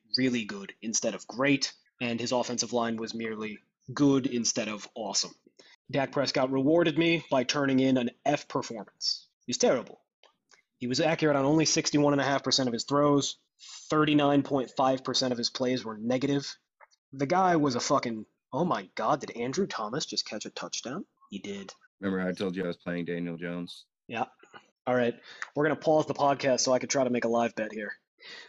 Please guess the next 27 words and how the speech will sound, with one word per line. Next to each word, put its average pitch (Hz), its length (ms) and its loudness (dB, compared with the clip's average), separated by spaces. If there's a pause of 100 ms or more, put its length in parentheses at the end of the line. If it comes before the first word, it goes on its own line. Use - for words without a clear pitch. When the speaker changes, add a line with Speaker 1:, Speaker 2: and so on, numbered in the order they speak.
(120)
Speaker 1:
All 131 60 -4
right. 139 180 2
We 135 60 2
couldn't 151 240 0
get 143 100 2
a 139 60 2
bet 131 180 2
in 131 180 2
'cause 123 220 -4
the, - 120 -16 (280)
the 120 80 -4
bookies 139 360 0
are - 40 -8
fucks - 480 -4
and 95 100 -12
it's - 120 -6
still 110 240 -2
minus 104 380 -6
seven 101 300 -4
and 95 80 -8
a 90 60 -8
half, 92 280 -6
and 104 80 -12
that's 110 160 -6
just - 200 -8
not 87 260 -6
enough. - 380 -16